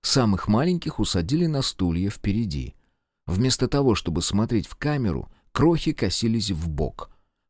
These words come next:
Пухлая малышка задрала подбородок, разглядывая небо, а ее потупившуюся соседку привлекли собственные полосатые носочки.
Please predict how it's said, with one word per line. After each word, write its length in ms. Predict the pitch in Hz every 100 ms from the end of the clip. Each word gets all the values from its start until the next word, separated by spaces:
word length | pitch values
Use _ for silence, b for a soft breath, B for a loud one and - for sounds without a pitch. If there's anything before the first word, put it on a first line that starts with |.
| _
Пухлая 380 | 190 - 156 156
малышка 440 | 156 208 214 135
задрала 480 | 113 123 127 139 175
подбородок, 680 | 143 107 110 117 110 113
разглядывая 640 | 113 104 123 147 104 85 78
небо, 380 | 85 87 82 b b b
а 120 | 87
ее 360 | 113 113 135 131
потупившуюся 1040 | 127 131 143 117 90 85 - 95 98 123
соседку 560 | - 135 - 196 - 131
привлекли 600 | - 120 127 - 180 - B -
собственные 760 | - 165 160 - 135 127 120
полосатые 640 | 110 107 104 - 101 95 92
носочки. 680 | 92 - 71 - - -